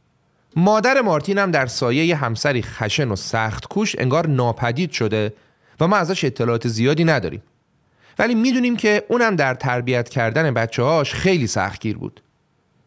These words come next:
یه بار در دوران کودکی مارتین مادرش جوری تنبیه بدنیش کرد که از صورت بچه خون جاری شد و مارتین این حادثهٔ کودکیش رو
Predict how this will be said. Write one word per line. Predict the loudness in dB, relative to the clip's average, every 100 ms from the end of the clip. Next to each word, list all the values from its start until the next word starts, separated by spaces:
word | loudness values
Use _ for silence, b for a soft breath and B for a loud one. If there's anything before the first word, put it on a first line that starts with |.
| _ _
یه | 0
بار | 2
در | 2 0
دوران | 0 2 0
کودکی | 0 0 0 0 0
مارتین | 2 0 0 0 0 -2 b b b
مادرش | 2 4 2 2
جوری | 2 2 2
تنبیه | 0 0 2 2
بدنیش | 2 0 -2 -2
کرد | 0 2 2 -2 -2
که | -2 0
از | -2 -4
صورت | -2 0 0
بچه | 0 0 0 -4
خون | -2 2 2
جاری | 4 2 0
شد | -2 -2 -4 b b b -4
و | 0
مارتین | 2 0 0 0
این | 2
حادثهٔ | 2 2 0 -2 -2
کودکیش | 0 -2 -2 -2 -4
رو | -2 0 0